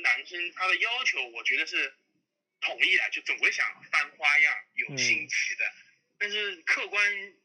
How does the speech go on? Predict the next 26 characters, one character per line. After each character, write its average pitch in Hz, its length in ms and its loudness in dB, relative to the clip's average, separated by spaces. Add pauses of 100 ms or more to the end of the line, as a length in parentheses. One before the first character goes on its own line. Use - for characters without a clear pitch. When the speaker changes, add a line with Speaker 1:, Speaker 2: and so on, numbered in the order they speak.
(140)
Speaker 1:
有 123 200 -2
的 185 100 -4
时 196 80 -4
候 180 80 0 (680)
时 - 320 4
间 175 280 6
啊、 147 540 0
地 175 160 -2
点 110 240 2
啊 113 60 -2
不 254 180 0
允 - 300 4
许 - 240 6 (100)
啊， - 80 -6 (400)
对 95 100 -6
不 - 60 -10
对？ - 100 2 (220)
Speaker 2:
嗯。 123 460 -12 (800)
OK， 139 320 8
所 175 160 8
以 180 100 8
Speaker 1:
或 - 60 -2
者 139 160 2
上 180 180 2
海 127 140 -2
都 151 200 -6